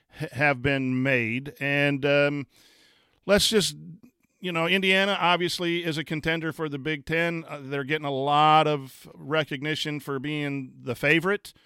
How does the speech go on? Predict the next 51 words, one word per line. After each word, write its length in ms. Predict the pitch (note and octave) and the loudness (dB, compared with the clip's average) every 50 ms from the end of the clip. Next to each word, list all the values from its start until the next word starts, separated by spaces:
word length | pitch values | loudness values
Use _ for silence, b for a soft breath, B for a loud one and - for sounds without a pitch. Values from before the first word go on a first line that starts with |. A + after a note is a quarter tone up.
| b b b b | b b b b
Uh, 320 | - B2+ C3 C3 C3 C3 C3 | -10 -6 -4 -4 -4 -4 -4
that 300 | A#2+ C3 C3+ D3 D3 - | 0 0 0 0 0 -2
can 160 | - D3 C#3 | -8 -8 -6
be, 440 | D3+ D3+ D3 D3 D3 C#3+ C#3 C3+ C3+ D3 | -6 -4 -4 -6 -6 -10 -12 -12 -10 -8
uh, 240 | C#3 C#3 C3+ C3+ C3+ | -4 -4 -4 -4 -4
debated, 840 | B2+ A#2+ A#2 C#3 B2 A#2 C#3+ D3 D#3 D#3+ F3 F#3+ F#3+ F#3 E3+ C#3+ - | -6 -8 -6 -6 -2 2 4 4 4 4 4 2 0 -2 -8 -12 -8
I 120 | - C3 C3+ | -6 -6 -4
think, 260 | - E3 C#3+ A#2+ - | -4 -4 -6 -6 -4
fairly, 420 | - D3 C#3+ D#3 E3 F3 F#3 F#3 | -2 0 0 0 0 -2 -4 -4
but, 240 | E3+ C#3 D3 C#3+ C#3+ _ _ - | -4 -2 -4 -4 -4 _ _ -12
uh, 200 | D#3 D3 C#3+ C#3+ | -10 -8 -8 -8
I 120 | D3 D3+ D3 | -8 -8 -8
think 240 | - F3 E3 D#3 | -8 -10 -12 -10
there 180 | - E3+ D#3+ D#3 | -10 -10 -8 -6
are 220 | D#3 D3+ D3+ D3+ | -6 -6 -8 -8
maybe 300 | D3 D3+ D#3 D#3 D3 D#3 | -8 -8 -8 -8 -10 -12
three 200 | C#3+ - D#3+ D#3+ | -14 -12 -10 -10
or 80 | D#3+ D#3+ | -8 -8
four 280 | C#3+ - D#3+ D#3 D3+ - | -8 -6 -6 -6 -6 -6
teams 480 | - E3+ E3 E3 E3 E3+ D#3+ - - b b b b b b b b b b b | -6 -6 -6 -4 -4 -6 -8 -10 -14 b b b b b b b b b b b
that 180 | - D3 C#3+ D3+ | -4 -2 -2 -2
might 300 | D3+ D3+ D#3+ D#3+ D3+ C#3 | 0 -2 -2 -2 -2 -4
be 440 | D3+ D#3+ D#3+ D#3 D3+ D3+ D3+ D3+ C#3+ | -4 -4 -2 -2 -4 -6 -6 -8 -10
in 280 | D3 E3 E3 D#3+ E3 | -10 -8 -8 -8 -6
contention 580 | - - D#3 C#3+ - D#3+ D#3+ E3 - - D#3+ D3+ | -8 -10 -10 -8 -8 -8 -8 -8 -8 -10 -12 -12
for 220 | C3+ - D3+ D3 | -12 -10 -10 -8
that 160 | D3 D3 D3 D3 | -6 -8 -8 -8
number 240 | D3 D3 C#3 C#3+ | -8 -8 -8 -6
one 160 | C#3+ D3 D3 C#3+ | -6 -8 -8 -10
spot, 320 | - - D3+ C#3+ C#3+ C#3 | -8 -4 -2 -2 -2 -2
as 120 | C3+ B2 | -4 -4
well 220 | C3 C#3 C#3+ C#3+ C#3 | -2 0 2 2 2
as 140 | C#3 B2+ A#2+ | 0 -2 -4
the 80 | C3+ | -6
Indiana 420 | C#3 C#3 C#3 C3+ C3+ C3+ C3 C3 B2 | -8 -8 -8 -6 -6 -4 -4 -4 -4
Hoosiers. 400 | C3 D3+ D#3 C#3+ D#3 D3 B2 A2+ | -4 -4 -4 -4 -6 -8 -8 -8
We'll 120 | C3+ D#3+ | -10 -8
just 180 | D#3+ F3 - - | -8 -8 -8 -6
go 120 | D#3+ D3 | -6 -4
around 300 | C#3+ C#3 C#3+ C#3+ C#3 C#3 | -4 -2 -2 -4 -4 -6
and 100 | C3+ C3 | -6 -4
talk 240 | - C#3+ C#3 C#3 - | -2 -2 -2 -2 -2
about 300 | C3+ B2 C#3 C3+ C3 - b b b b b b | -2 0 2 2 2 0 b b b b b b
people 300 | b - - - D#3 C#3+ | b -4 -2 0 0 -2
we 80 | C#3+ C#3 | 0 0
know 380 | C#3+ C#3+ D3+ D3+ D3+ D3+ D3+ | 0 0 0 0 0 -2 -4
have 260 | D#3 A#2+ C#3 C#3 B2+ B2 | -6 -6 -6 -6 -4 -4
left 400 | C#3 D3+ D#3+ D#3+ D3+ - - C#3 | -2 -2 0 -2 -2 -4 -8 -10
and 180 | B2 A#2 G#2+ | -10 -10 -10
teams, 540 | - - D#3 D#3+ D#3 D#3 D#3 D3+ B2+ - - | -10 -8 -6 -4 -4 -4 -4 -6 -6 -8 -10
uh, 580 | C#3 C3+ C3+ C#3+ C#3 C#3 C#3+ C#3+ C#3+ C#3+ C#3+ | -10 -10 -10 -8 -8 -6 -6 -6 -4 -6 -6